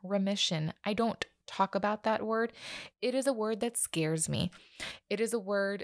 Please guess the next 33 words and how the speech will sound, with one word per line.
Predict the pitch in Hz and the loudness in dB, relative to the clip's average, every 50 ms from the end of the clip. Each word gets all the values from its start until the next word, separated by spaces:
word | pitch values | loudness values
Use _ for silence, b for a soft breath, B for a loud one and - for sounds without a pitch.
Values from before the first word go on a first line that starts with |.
| - - | -8 -6
that | 170 185 180 175 175 175 - - - B B B B _ _ _ _ _ _ _ _ - 175 - | -2 0 2 2 2 2 0 -4 -10 B B B B _ _ _ _ _ _ _ _ -18 -4 2
gives, | - 220 202 190 196 - - - - - _ _ _ _ _ - | 4 4 4 4 2 0 -2 -2 -4 -8 _ _ _ _ _ -6
in | 214 214 - - | -4 -4 -2 2
our | - 208 226 233 | 2 2 2 2
community, | - - 214 175 165 156 147 143 147 - 185 208 - _ _ _ _ _ _ _ _ - | 0 -2 0 0 0 2 0 0 0 0 0 0 -2 _ _ _ _ _ _ _ _ -4
and | 180 180 175 | 0 0 2
this | 175 175 208 | 2 2 2
is | 208 196 | 2 2
only | 226 208 220 240 247 | 2 2 2 0 -2
in | 254 262 | -2 -2
the | 262 254 | 0 0
I | 247 247 247 | 0 0 0
B | 233 254 | 0 0
D | 240 254 240 196 | 0 0 0 0
community, | - - 170 160 160 156 147 151 202 196 220 - B B B B B B B B B B B B B B _ _ | 0 0 2 2 4 4 2 2 0 0 -2 -2 B B B B B B B B B B B B B B _ _
it | - 233 226 226 - 180 - | 4 4 4 2 -2 -10 -10
gives | - 226 240 254 269 262 247 - - _ - | -4 0 4 4 4 2 0 -4 -4 _ 2
a | 196 185 | 2 2
sense | - - - 214 202 208 208 196 - - | 2 0 2 2 2 2 2 0 -2 0
of | - 175 165 - - - | 0 0 0 -2 -4 -2
false | - 175 175 180 180 - - | 0 2 2 2 2 0 -2
hope. | - - - - - - - - - - - - - - _ _ _ _ _ _ _ _ _ _ _ _ _ _ _ _ _ _ _ _ _ _ 190 | -4 -2 0 2 2 2 2 2 2 2 2 0 -2 -20 _ _ _ _ _ _ _ _ _ _ _ _ _ _ _ _ _ _ _ _ _ _ -2
What | 208 226 247 | 0 2 2
do | 262 262 | 2 2
I | 247 247 233 | 0 -2 -2
mean | 214 214 202 202 190 | -2 -2 0 0 2
when | 185 170 170 | 2 4 4
I | 170 170 | 4 4
say | 170 - - - 160 156 | 2 2 2 2 0 0
that? | 156 156 - - - - - - _ _ _ _ _ _ _ _ _ _ _ _ _ _ _ _ _ _ _ _ _ _ _ _ - | 0 0 0 -2 -2 -4 -10 -20 _ _ _ _ _ _ _ _ _ _ _ _ _ _ _ _ _ _ _ _ _ _ _ _ -6
Remission | 202 220 220 226 262 277 277 - 330 320 320 | -2 0 2 4 4 4 2 2 0 -2 0
for | - 320 311 | 0 0 0
somebody | 302 - 208 196 196 190 185 185 185 185 180 185 196 - | 0 0 0 0 0 2 0 0 0 0 0 0 -2 -4